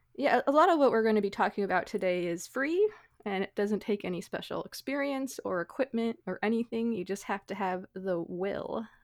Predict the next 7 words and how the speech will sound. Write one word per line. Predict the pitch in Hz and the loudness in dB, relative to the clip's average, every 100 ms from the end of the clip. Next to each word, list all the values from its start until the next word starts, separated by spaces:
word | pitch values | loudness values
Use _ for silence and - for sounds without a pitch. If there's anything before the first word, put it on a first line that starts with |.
| _ - | _ -8
to | 214 | -4
do | 254 | -2
it. | - - _ _ _ _ _ _ _ _ _ _ | -4 -8 _ _ _ _ _ _ _ _ _ _
And | 220 269 | -2 -2
these | 320 | -4
techniques | - 381 277 254 - - - _ _ - | -6 -6 -6 -8 -8 -12 -14 _ _ 0
don't | 226 247 | 2 2